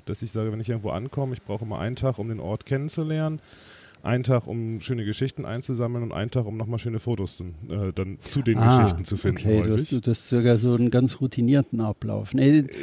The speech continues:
Speaker 2: den hab ich so nicht. Also bei mir ist eher, ich häng,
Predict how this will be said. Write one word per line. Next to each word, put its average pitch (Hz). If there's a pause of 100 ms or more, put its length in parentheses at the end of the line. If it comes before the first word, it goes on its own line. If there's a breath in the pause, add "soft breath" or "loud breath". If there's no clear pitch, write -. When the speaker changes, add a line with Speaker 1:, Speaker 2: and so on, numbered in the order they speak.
(280 loud breath)
Speaker 2:
den 147
hab 156
ich 143
so 151
nicht. 123
Also 113 (100)
bei 123
mir 139
ist 135
eher, 135
ich 117 (1080 loud breath)
häng, 156